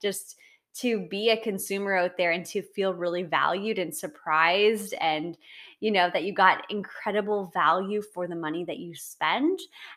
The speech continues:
and even better results or better re-, experience than you expected. I think that's really the top tip I can give you.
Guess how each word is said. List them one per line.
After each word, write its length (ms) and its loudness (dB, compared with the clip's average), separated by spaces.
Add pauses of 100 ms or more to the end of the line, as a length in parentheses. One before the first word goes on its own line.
and 120 -2
even 400 -2
better 320 4
results 720 2
or 120 -6
better 260 0
re-, 300 -8
experience 720 -6
than 120 -6
you 120 -2
expected. 640 0
I 80 0
think 240 -6
that's 340 4
really 240 -4
the 140 -4
top 440 0
tip 220 -2
I 80 4
can 220 -10
give 200 2
you. 200 -4